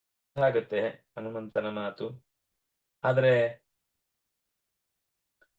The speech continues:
ಸುಗ್ರೀವನಿಗೆ ಒಂದು ಕ್ಷಣಕ್ಕೆ ಈ ವಿಷಯದಲ್ಲಿ ತಾನು ಎಡವಿದ್ದು ಅವನಿಗೆ ಅರ್ಥ ಆಗುತ್ತೆ. ವೀರ್ಯೌದಾರ್ಯಂ,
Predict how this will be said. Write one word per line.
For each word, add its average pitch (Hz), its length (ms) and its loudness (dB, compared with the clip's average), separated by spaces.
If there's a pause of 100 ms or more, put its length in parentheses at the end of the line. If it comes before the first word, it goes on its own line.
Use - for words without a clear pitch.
(240)
ಸುಗ್ರೀವನಿಗೆ 131 840 -2 (760)
ಒಂದು 151 240 2
ಕ್ಷಣಕ್ಕೆ 127 680 0 (100)
ಈ 131 120 -4
ವಿಷಯದಲ್ಲಿ 117 760 2 (1300)
ತಾನು 127 240 4
ಎಡವಿದ್ದು 123 500 4
ಅವನಿಗೆ 113 220 0
ಅರ್ಥ 101 240 -4
ಆಗುತ್ತೆ. 123 540 0 (1800)
ವೀರ್ಯೌದಾರ್ಯಂ, 123 1040 6